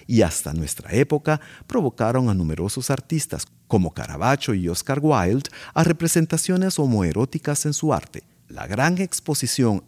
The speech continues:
Andy Warhol, Velvet Rage and Beauty, Andy Warhol, Rabia en Terciopelo y Belleza, en la Nueva Galería Nacional de Berlín,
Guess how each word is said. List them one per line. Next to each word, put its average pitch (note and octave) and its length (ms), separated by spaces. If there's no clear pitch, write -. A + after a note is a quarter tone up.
Andy D3 320
Warhol, C3 500
Velvet C#3 440
Rage B2 460
and G2 220
Beauty, A#2+ 460
Andy A2 300
Warhol, C3 520
Rabia F2+ 520
en D#2+ 80
Terciopelo F2 640
y F2+ 80
Belleza, D3 500
en A2+ 160
la G2 80
Nueva G#2+ 320
Galería F#2+ 480
Nacional D#2 500
de F#2+ 80
Berlín, D3 420